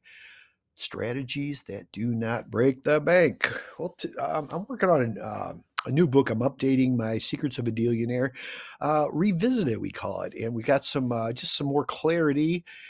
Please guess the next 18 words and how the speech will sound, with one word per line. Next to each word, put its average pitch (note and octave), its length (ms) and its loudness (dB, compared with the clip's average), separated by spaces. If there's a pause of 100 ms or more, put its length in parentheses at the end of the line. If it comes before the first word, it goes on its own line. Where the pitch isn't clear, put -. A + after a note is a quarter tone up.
(200)
And, A#2+ 680 2
um, A2+ 300 -2
it E3+ 80 -4
should F#3+ 140 -4
be F#3+ 120 0
out F3 300 4
real D#3 240 2
soon D3 300 2
here. B2+ 120 4
I'm C#3+ 80 2
also D3 240 2
working C#3+ 340 4
on A#2+ 160 2
our G2+ 180 -2
course, - 520 -2
our G2+ 160 -2
Ultimate A#2 460 -4
Freedom G2+ 800 -2